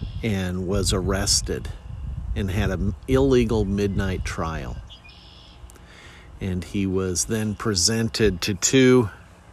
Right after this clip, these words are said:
uh, leaders, Pilate and Herod.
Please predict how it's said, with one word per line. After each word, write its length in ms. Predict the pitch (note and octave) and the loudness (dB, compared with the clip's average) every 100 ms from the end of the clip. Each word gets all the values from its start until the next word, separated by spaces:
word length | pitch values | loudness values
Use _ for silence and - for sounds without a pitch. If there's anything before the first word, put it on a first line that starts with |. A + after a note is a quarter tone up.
| - - - - - - - | -20 -20 -20 -20 -20 -18 -6
uh, 460 | A#2+ A2 G#2 G2+ | -2 0 0 0
leaders, 840 | G2 F2 A2+ A#2+ G2+ E2 - - - - - - - - - - - | 0 0 2 4 2 0 -2 -2 -4 -12 -16 -18 -20 -20 -20 -16 -6
Pilate 580 | - A#2 A#2+ B2 A#2+ - - | 0 2 4 2 2 -2 -8
and 160 | F2 | -8
Herod. 540 | D#2+ G#2+ G#2+ D#2+ - | -4 -2 0 -2 -8